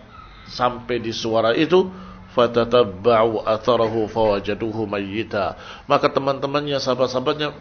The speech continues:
mengejarnya. "Apa ini dia? Mau kemana?"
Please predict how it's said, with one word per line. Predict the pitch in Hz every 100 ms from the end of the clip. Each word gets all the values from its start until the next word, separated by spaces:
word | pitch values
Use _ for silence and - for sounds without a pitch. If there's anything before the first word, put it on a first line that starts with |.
| - -
mengejarnya. | 175 208 202 220 165 156 - - - - - - - - -
"Apa | 196 202
ini | 202 165
dia? | 127 127 - - -
Mau | 185
kemana?" | 233 226 123 - -